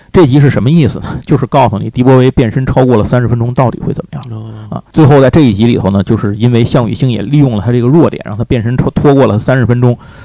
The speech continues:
Speaker 1: 结果就是迪波威失去了自控能力，敌我不分，见谁都杀。
Speaker 2: 哎，
Speaker 1: 啊，就，就变成了这样。
Speaker 2: 又是一个很熟悉的设定。
Speaker 1: 嗯。对，暴走嘛，
Speaker 2: <laughs>
Speaker 1: 对，现在不就咱们都熟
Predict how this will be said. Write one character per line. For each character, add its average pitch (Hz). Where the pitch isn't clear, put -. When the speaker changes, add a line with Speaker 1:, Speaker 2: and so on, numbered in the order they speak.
Speaker 1:
结 120
果 113
就 101
是 104
迪 117
波 120
威 123
失 -
去 127
了 110
自 117
控 120
能 101
力， 117
敌 131
我 113
不 117
分， 117
见 113
谁 101
都 117
杀。 117
Speaker 2:
哎， 113
Speaker 1:
啊， 113
就， 110
就 113
变 120
成 117
了 120
这 120
样。 -
Speaker 2:
又 -
是 117
一 110
个 -
很 117
熟 -
悉 127
的 113
设 117
定。 -
Speaker 1:
嗯。 -
对， -
暴 202
走 -
嘛， 139
Speaker 2:
<laughs> -
Speaker 1:
对， 214
现 151
在 143
不 175
就 165
咱 135
们 175
都 170
熟 -